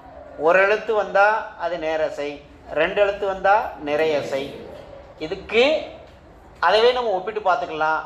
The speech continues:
நேர்ங்கிற ஒரு சொல்லுல ஒரு எழுத்து தான் இருக்கு, நிறைங்கிற சொல்லுல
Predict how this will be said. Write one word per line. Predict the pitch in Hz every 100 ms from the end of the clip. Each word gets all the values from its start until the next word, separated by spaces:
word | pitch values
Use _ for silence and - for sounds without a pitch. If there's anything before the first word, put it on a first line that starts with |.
| - 165
நேர்ங்கிற | 190 220 233 226 226
ஒரு | 202 185
சொல்லுல | 185 202 208 208
ஒரு | 170
எழுத்து | 170 165
தான் | 160 160
இருக்கு, | - 98 - - - - - - - - 165
நிறைங்கிற | 202 233 254 247 240 226
சொல்லுல | 214 214